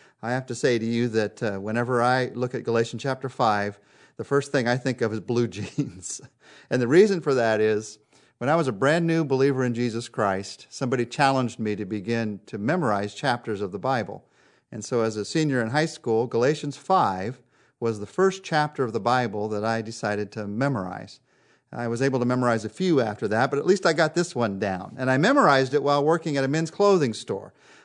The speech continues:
I memorized it while folding blue jeans in a back room. So whenever I, whenever I think it is for freedom that Christ sets you free, therefore keep standing firm, I can just see myself folding those blue jeans. I say that just to remind you how powerful our memory is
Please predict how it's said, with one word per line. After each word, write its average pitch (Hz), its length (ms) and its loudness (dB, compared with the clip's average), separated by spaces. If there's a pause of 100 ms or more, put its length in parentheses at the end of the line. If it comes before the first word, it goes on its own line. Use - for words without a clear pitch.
I 107 80 -4
memorized 143 600 4
it 147 100 0
while 123 220 2
folding 131 560 2
blue 160 280 4
jeans 107 400 -2
in 120 80 -2
a 107 60 -4
back 120 400 -2
room. 139 300 -2
So 131 120 0
whenever 175 360 4
I, 185 240 6 (240)
whenever 165 280 2
I 180 120 4
think 180 280 0
it 139 60 2
is 139 100 4
for 131 140 -6
freedom 160 460 2
that 151 100 -6
Christ 151 300 2
sets 143 200 0
you 147 80 -2
free, 139 240 -2
therefore 120 300 0
keep 143 240 -4
standing 131 540 -2
firm, 120 440 0 (320)
I 110 100 -2
can 117 140 -4
just 127 200 -6
see 147 100 0
myself 123 440 0
folding 113 340 2
those 107 160 -4
blue 117 240 -2
jeans. 98 480 -8 (460)
I 113 60 -6
say 196 260 4
that 143 220 4
just 143 180 -4
to 143 60 0
remind 127 400 0
you 113 60 -4
how 123 160 -4
powerful 120 480 -4
our 107 140 -4
memory 95 400 -8
is - 360 -18